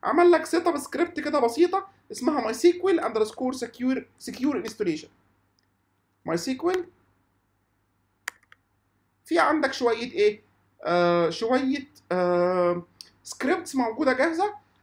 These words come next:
آه، منها، منها مين؟ ها، سكيور انستليشن دي. خلاص؟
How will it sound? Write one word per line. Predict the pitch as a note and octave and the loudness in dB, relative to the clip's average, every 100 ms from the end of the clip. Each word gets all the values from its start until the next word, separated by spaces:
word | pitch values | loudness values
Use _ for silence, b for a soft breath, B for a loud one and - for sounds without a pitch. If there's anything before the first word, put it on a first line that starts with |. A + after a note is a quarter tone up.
| - | -4
آه، | F3 F3 - | -2 -2 -6
منها، | G3+ G#3+ A3 E4 G4+ A4 G4 _ _ - | -6 -6 0 2 2 0 -4 _ _ -10
منها | F3+ G3+ C#4+ B3 | -6 -2 -2 -2
مين؟ | G#3 G#3+ G3+ - - | -4 -6 -8 -10 -4
ها، | G3+ G3+ _ _ _ | -4 -4 _ _ _
سكيور | - G#3 - C4+ | -14 -10 -6 -4
انستليشن | A3 G#3+ G3+ G#3 G3+ E3+ | -4 -6 -6 -6 -6 -6
دي. | D#3 - _ _ _ | -8 -12 _ _ _
خلاص؟ | D3+ E3+ - | -4 -2 -4